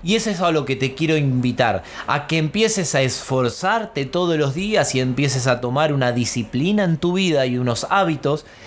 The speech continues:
que a vos te permiten, mediante esta expresión de remar, y dale, remá, che,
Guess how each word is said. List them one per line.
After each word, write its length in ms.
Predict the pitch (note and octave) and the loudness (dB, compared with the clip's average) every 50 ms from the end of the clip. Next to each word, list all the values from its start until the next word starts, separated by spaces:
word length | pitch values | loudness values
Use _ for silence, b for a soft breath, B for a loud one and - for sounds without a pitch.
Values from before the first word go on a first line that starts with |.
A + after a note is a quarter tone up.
| B B | B B
que 80 | - E3 | -2 0
a 60 | E3+ | 2
vos 200 | F#3 G#3 G#3+ G#3 | 2 2 0 0
te 120 | - F#3+ D#3 | -4 -4 -2
permiten, 600 | - F#3 - E3+ G#3 A3+ F#3 D3+ C#3+ C3+ C3 C3 | 0 0 0 2 0 0 0 -2 -2 0 0 0
mediante 540 | C3 C3+ C3+ C3+ C#3 C#3 C3+ C3+ B2+ C3+ | 0 2 2 2 2 4 2 2 2 0
esta 220 | C3+ C3 - - C#3 | -2 -2 0 0 0
expresión 680 | C3+ - - - - B2 B2 A2+ - - F3+ G3 G3+ | 0 0 -4 -2 0 0 0 0 0 0 0 0 2
de 100 | F#3+ E3+ | 2 2
remar, 640 | D3 B2+ A#2 A#2 A#2+ B2 D3 F#3+ G3+ E3+ D3 D3 C#3 B B B B B | 2 0 0 -2 -2 0 0 2 2 2 0 0 -2 B B B B B
y 160 | A#2+ A#2 A2+ | -6 -4 -2
dale, 360 | E3+ F#3+ G#3+ A3 F3 D#3 D3+ | 0 2 2 2 0 0 -2
remá, 340 | D3 F#3+ G#3 A#3+ A#3 F#3 - | -2 -2 0 0 0 0 -2
che, 320 | - A3+ A#3 G#3 C#3+ - | -2 -2 0 -2 -2 -4